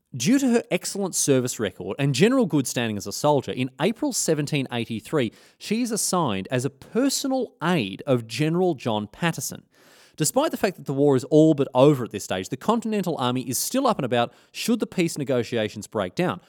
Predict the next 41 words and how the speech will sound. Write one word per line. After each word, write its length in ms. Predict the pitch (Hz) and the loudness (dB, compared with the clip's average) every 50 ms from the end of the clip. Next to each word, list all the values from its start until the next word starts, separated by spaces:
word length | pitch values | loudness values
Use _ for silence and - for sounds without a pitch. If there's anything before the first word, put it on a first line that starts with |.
| _ _ | _ _
which 160 | - 113 - 117 | -10 -8 -8 -8
of 80 | - | -8
course 180 | - - 95 - | -8 -8 -10 -8
they 160 | - 92 92 | -8 -10 -8
don't, 320 | - - 95 110 185 214 - - | -4 -2 0 0 0 0 -2 -6
as 100 | 95 - | -14 -16
the 60 | - | -14
pe-, 240 | - - 123 123 127 - _ | -6 -4 -4 -4 -4 -6 _
the 100 | - 104 | -8 -6
Treaty 220 | - - 160 143 107 | -4 -2 -2 -2 -4
of 60 | - | -6
Paris 320 | - - 120 110 110 - | -6 -2 -2 -2 -2 -2
is 80 | - 98 | -6 -6
signed 280 | - - 120 117 107 101 | -4 -2 -2 -2 -2 -4
in 40 | |
September 440 | - - - - 180 190 196 202 190 - - - - _ | -8 -10 -6 -2 -2 0 2 0 0 -2 -6 -18 -18 _
and 100 | - 139 | -6 -4
the 60 | 135 127 | -2 0
war 240 | 120 131 139 - - | 4 4 4 4 4
officially 440 | 135 - - 202 - - 170 170 165 | -2 -6 -6 -6 -4 -4 -6 -8 -8
comes 260 | - - 98 92 - | -8 -10 -10 -10 -10
to 140 | - 101 95 | -10 -10 -10
an 60 | - | -6
end. 220 | - 120 95 90 - | -4 -4 -4 -2 0
Anyway, 300 | 185 240 240 156 82 - _ _ _ _ _ _ _ _ - | 2 2 2 0 -2 -6 _ _ _ _ _ _ _ _ 0
General 300 | - 185 220 262 277 233 | 2 2 4 4 2 0
Patterson, 420 | - 202 185 185 180 190 185 170 - _ _ _ _ | 0 0 -2 0 0 -2 -4 -6 -8 _ _ _ _
he 160 | - 165 185 | -2 2 4
is 160 | 180 147 - - - | 4 4 2 2 6
ordered 260 | 156 185 226 247 208 | 6 6 6 6 2
down 160 | 220 202 185 | -2 -2 -2
to 60 | 147 | -2
Philadelphia 720 | - - 196 202 208 185 151 135 123 - - 123 120 113 - - - _ _ | 0 2 2 4 4 4 2 2 0 0 0 0 -2 -2 -2 -8 -16 _ _
to 100 | - 147 | -2 -2
suppress 420 | 135 - 139 - - 170 175 165 - | -2 -2 -6 -6 -2 -2 -2 -2 -2
a 80 | 151 | -6
small 400 | 131 - - - 147 165 208 254 | -6 -6 -6 -2 2 4 4 4
rebellion 440 | 262 220 139 - 127 120 117 117 113 | 4 2 0 0 -2 -2 0 -2 -2
of 80 | 101 - | -4 -2
Patriot 420 | - 147 156 - - 139 120 - | -2 -2 -2 -2 -2 -4 -4 -2
soldiers 380 | - - 107 107 98 110 107 | 0 0 0 0 0 -2 -6